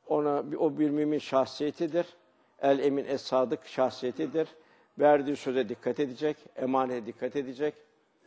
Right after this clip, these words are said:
İşte bunu da İslam tarihinde görüyoruz. Efendimizin nasıl emanet dikkat ettiğini. Nasıl akdinde bir mümin sözünde duracak. Bu vasıfları ifa ederse mümin,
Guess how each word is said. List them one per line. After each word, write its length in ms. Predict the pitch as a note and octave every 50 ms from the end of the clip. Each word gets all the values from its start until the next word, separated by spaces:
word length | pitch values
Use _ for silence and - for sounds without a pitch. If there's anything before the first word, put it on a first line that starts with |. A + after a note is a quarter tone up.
| - - - - -
İşte 200 | - - C#3 B2+
bunu 200 | D3+ D#3 D#3 C#3+
da 60 | C#3+
İslam 360 | - C3+ - - - D3 C#3 C3+
tarihinde 340 | - C#3 C3+ C3+ C3 B2+
görüyoruz. 720 | A#2+ G#2 B2 C#3 C3 D3+ D#3 C#3+ B2+ C#3 D3+ - - - - -
Efendimizin 600 | C3 - D3 C#3 C#3 C3+ C3+ C3 C3 C3 B2+ C#3+
nasıl 220 | D#3 D3 - D3+
emanet 440 | G2+ C3 B2+ B2+ B2 A#2+ A2 G2+ -
dikkat 300 | A#2+ - - A2+ - -
ettiğini. 400 | A2 - _ - F#2+ F#2 G#2+ A#2+ _ _ _ _ _ _ _ _ _ _ _ _ _ _ _ _ _ _ _ _ _ _ _ _ _ _ _ _ _ _ _ _ E3+ E3+ _ _ _ _ _ _ _ _ _ _ _ _ _ _ _ _ _ _ _ _ _ _ -
Nasıl 500 | C#3+ D#3+ D#3 - E3+ E3 D#3 D3+ - - - _ -
akdinde 600 | C#3+ C#3+ - - - D3+ D3 C#3+ C#3 C#3+ D3 C3
bir 120 | C3+ C#3+ C3
mümin 360 | C#3 C#3 C3+ C3+ C3+ C3+ C3
sözünde 500 | - - C#3 A#2+ C3+ C3+ C3 C3 B2+ G#2
duracak. 400 | A#2+ A2+ G#2 F#2+ - B2 C#3+ - _ _ _ _ _ _ _ _ _ _ _ _ _ _ _ _ _ _ _ _ _ - -
Bu 220 | E3 E3 D#3+ C#3
vasıfları 800 | D3+ D#3 C#3 - D#3 - - C#3+ C#3+ D3 D3 C#3 C#3 C3 - - - - _ _ _ _ _ _ _ -
ifa 360 | D3+ D3 C#3 - D3+ C#3+ C#3
ederse 400 | C3+ B2+ C#3 C#3+ C#3 - - B2+
mümin, 420 | B2 B2+ A#2+ A#2+ B2+ D3+ E3+ D#3+